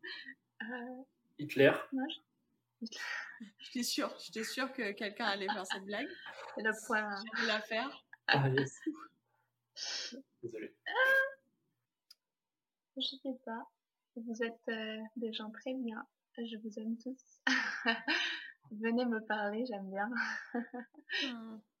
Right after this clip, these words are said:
Speaker 3: Trop bien. C'est vrai que t'es cool, euh, c'est cool de parler avec toi, Yanaël.
Speaker 1: Ah, ouf. <laughs> Ça dépend pourquoi.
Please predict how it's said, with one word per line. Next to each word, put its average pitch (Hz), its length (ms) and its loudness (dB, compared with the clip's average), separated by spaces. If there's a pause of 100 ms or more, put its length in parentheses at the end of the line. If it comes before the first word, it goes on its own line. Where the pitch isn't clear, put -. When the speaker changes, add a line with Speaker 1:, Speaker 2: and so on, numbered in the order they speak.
(840)
Speaker 3:
Trop 208 140 -12
bien. 208 200 -6 (120)
C'est - 140 -10
vrai 214 120 -4
que 214 60 -16
t'es 220 120 -6
cool, 226 260 -4
euh, 170 440 -6
c'est - 160 -12
cool 220 220 -8
de 208 40 -6
parler 196 260 -4
avec 196 160 -6
toi, 202 120 -10
Yanaël. 185 340 -10 (540)
Speaker 1:
Ah, 226 220 -4
ouf. - 280 -4 (260)
<laughs> 226 280 2
Ça 220 160 -4
dépend 208 340 -4
pourquoi. 220 500 12